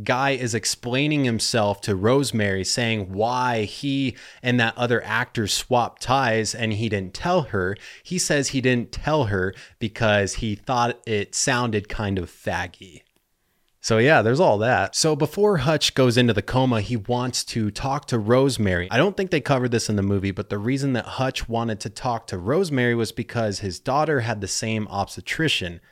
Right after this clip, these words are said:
Doctor Saperstein. And my guess was that she had a completely different experience, wasn't in pain twenty-four seven, which then provoked him to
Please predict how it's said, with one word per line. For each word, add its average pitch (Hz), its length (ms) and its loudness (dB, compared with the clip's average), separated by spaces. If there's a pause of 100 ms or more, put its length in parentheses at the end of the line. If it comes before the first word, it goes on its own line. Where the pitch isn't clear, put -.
(120)
Doctor 90 300 -4
Saperstein. 104 720 -4
And 123 440 4
my 123 140 2
guess 143 300 2
was 131 180 -2
that 117 160 0
she 147 280 -2
had 127 200 -2
a 127 80 0
completely 127 580 -4
different 120 340 -2
experience, 147 560 -2
wasn't 117 480 0
in 131 140 0
pain 131 460 0
twenty-four 113 680 -2
seven, 120 500 0
which 117 240 -2
then 113 240 4
provoked 107 400 4
him 123 300 2
to 104 260 -4